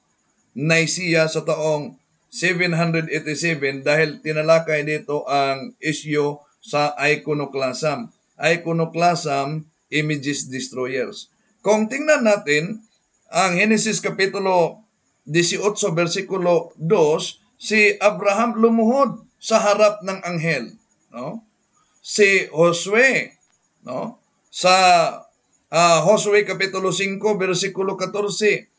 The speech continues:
nagpatira pa siya, lumuhod sa prinsipe ng hukbo ng Panginoon. Sa Daniel din, Kapitulo dos, bersikulo cuarenta y seis,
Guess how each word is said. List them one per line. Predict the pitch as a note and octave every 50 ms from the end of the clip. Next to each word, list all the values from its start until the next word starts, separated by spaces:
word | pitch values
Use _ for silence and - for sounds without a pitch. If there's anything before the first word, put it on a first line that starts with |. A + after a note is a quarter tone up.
| _ -
nagpatira | D3 D#3+ F3 F#3 E3 - G#3 G3 G3 - F#3+ G3 G3 F#3+ F#3+ -
pa | A3+ A3 -
siya, | - - A3 B3 C4+ C#4+ C4 - - - _ _ _ _ _ _ _ _ -
lumuhod | C#3 F3 G#3 B3 C4 B3 A#3+ A#3+ A3 A3+ B3+ C#4+ D4+ C#4+ A#3 D#3+ C3 - _ _ _ _ _ _
sa | - - - G#3+ G3+ G#3 -
prinsipe | - G#3 A3 A#3 A3+ G#3 E3 A3 G#3 G#3 - G#3+ A3 A3 G#3 - -
ng | D#3+ F3+ G3 G3+ G3 F3+ D3+
hukbo | D3+ F3+ - - - E3 E3+ G3 A3 A#3 - - -
ng | F#3+ G#3 G#3 G#3 A3 G#3+
Panginoon. | G#3+ A3 A3+ A#3 A#3+ C4 C4 B3 D#4 F#4+ D#4 G#3 D#3 - - _ _ _ _ _ _ _ _ _ _ _ _ _ _ _ _ _ _ _ _ _ _ _ _ _ _ _ _ _ _ _ _ _ _ _ _
Sa | - - - G3+ G#3 G#3 G3+ F#3+ F3 E3 C#3 - -
Daniel | - C#3+ D3 D3 F3 F#3 G3 G3+ G#3 A3 B3 A#3+ A#3 A3
din, | G#3 C4+ D4 C#4+ C4+ A3 F#3 E3 B2 - - _ _ _ _ _ _ _ _ -
Kapitulo | F3 G3+ G3 A3 A3+ A3+ A#3+ A#3+ A#3 A3+ G#3
dos, | G#3 C4+ C#4 A#3 A3 G3+
bersikulo | A3 A#3 A3+ - A#3+ A#3 B3+ B3 B3 B3 A#3
cuarenta | A3+ B3 B3 B3+ B3 B3 A#3 B3+
y | B3 B3 B3 A#3+ C#4+ D4 - -
seis, | - - - C#4 D4+ C#4+ C4 G3+ D3+ C#3+ - - - -